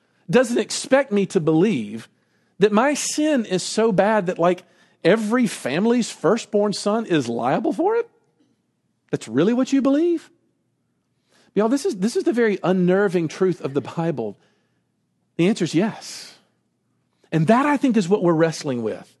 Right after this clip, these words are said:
Because there comes a point in your journey with Christianity where you have to realize and come to terms with the fact that God is often, almost always, far more offend-, offended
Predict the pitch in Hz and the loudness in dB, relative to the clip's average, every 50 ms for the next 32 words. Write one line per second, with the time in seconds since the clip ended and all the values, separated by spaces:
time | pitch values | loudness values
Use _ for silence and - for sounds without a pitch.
0 | _ _ _ _ _ _ _ _ _ - - - _ - - - - - - 220 | _ _ _ _ _ _ _ _ _ -20 -20 -20 _ -20 -20 -20 -12 -2 0 2
1 | 269 269 - - 247 226 - - 294 339 403 415 311 294 - - - 269 294 277 | 2 2 2 2 0 0 0 0 0 0 0 2 0 0 -2 0 2 2 2 2
2 | 240 - 196 190 196 196 190 185 170 143 135 175 214 240 254 240 214 175 165 - | 2 0 0 2 4 4 4 2 2 -2 -2 0 0 2 2 0 0 0 -2 -2
3 | - - 202 185 - - - 165 165 175 165 147 143 160 156 160 196 262 - - | -2 -4 -2 -2 -2 -4 -4 -2 0 0 0 2 2 0 2 2 0 -2 -2 -2
4 | 240 262 269 262 - - 240 185 175 202 226 226 196 156 123 110 110 113 - - | -2 -2 -2 -4 -4 -4 -2 0 2 4 4 4 4 2 0 -2 -6 -10 -14 -14
5 | 104 - - _ - - - - - - 196 208 - - 254 247 - - 175 - | -16 -18 -18 _ -20 -20 -20 -14 -4 -2 -2 0 2 2 0 2 2 -2 -6 -6
6 | - - - 269 311 320 294 - 247 175 - 165 - - 208 202 175 113 92 90 | -6 -4 0 0 2 2 2 0 -2 -2 -2 -4 -2 0 0 0 0 -2 -4 -10
7 | - _ _ _ _ _ _ _ _ _ _ _ _ _ _ _ - 180 226 285 | -16 _ _ _ _ _ _ _ _ _ _ _ _ _ _ _ -2 -2 -2 0
8 | 214 165 233 254 285 320 349 339 269 190 - - 208 254 269 - - - 156 120 | 2 2 2 4 4 4 2 2 0 -2 0 0 2 2 2 0 -2 -4 -2 -2
9 | 117 117 123 - - 220 277 214 - - - - 196 240 240 196 151 131 120 110 | -2 -6 -8 -2 0 0 0 0 -2 -4 -2 2 2 4 4 4 2 0 0 -2
10 | - - _ _ _ _ _ _ _ _ - - - - 285 285 302 320 330 330 | -4 -8 _ _ _ _ _ _ _ _ -20 -14 -2 2 2 4 4 4 4 2
11 | 330 285 262 220 196 170 151 - - - 190 190 202 - - - - - 190 185 | 2 4 4 4 4 4 2 -2 0 0 0 0 0 -2 -6 -6 -2 -2 0 0
12 | 180 147 127 104 90 - | 0 0 -2 -4 -6 -12